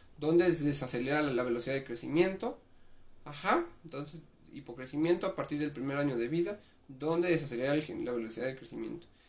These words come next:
Destaca la presencia de frente abombada, hipoplasia mediofacial,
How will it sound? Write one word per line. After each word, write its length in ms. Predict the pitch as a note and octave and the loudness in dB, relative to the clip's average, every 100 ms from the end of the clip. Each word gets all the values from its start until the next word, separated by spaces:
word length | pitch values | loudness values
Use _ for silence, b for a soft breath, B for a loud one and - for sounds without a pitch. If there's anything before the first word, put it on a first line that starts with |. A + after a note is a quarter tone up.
| _ - | _ -18
Destaca 360 | C3 D#3+ D#3+ | -10 -6 -2
la 120 | D#3 B2 | 0 -2
presencia 320 | C3 C#3+ D3 | -4 -4 -4
de 60 | |
frente 320 | - C#3+ C#3+ C#3+ | -4 -2 0 -2
abombada, 500 | B2 B2+ D3 E3+ E3 | -2 0 4 4 4
hipoplasia 480 | - - C3+ D3 A#2+ | 0 -10 -10 -8 -6
mediofacial, 680 | A2+ A2+ A#2 - D#3 E3+ | -6 -8 -12 -4 -2 -2